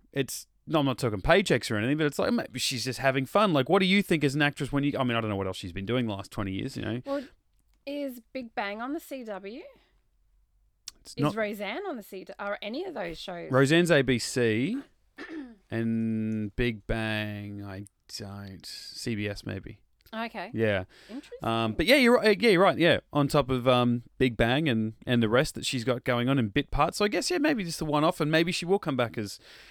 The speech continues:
Speaker 1: as Wynn's mum, mum or something. So yeah, it just seemed like such a, a, a weird story to resume this series. Like, you'd think they'd put in a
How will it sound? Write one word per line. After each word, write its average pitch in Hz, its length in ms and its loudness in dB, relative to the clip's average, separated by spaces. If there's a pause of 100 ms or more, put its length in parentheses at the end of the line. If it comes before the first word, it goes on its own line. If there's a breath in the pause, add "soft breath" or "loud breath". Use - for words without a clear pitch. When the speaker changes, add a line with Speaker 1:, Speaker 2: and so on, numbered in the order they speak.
Speaker 1:
as 135 180 2
Wynn's 135 240 2
mum, 123 360 0
mum 131 200 0
or 117 100 -2
something. 110 300 -2
So 120 300 4 (320 loud breath)
yeah, 185 140 6
it - 20 4
just 214 160 2
seemed 233 180 6
like 190 160 4
such 180 240 2
a, 151 440 4
a, 147 60 4
a - 20 2
weird 151 500 4 (760)
story 143 840 2
to 127 380 0 (520)
resume 127 880 2 (720)
this 131 160 2
series. 107 560 -2
Like, 123 180 -2
you'd 139 120 2
think 170 220 2
they'd 135 280 4
put 143 180 4
in 127 140 4
a 113 160 2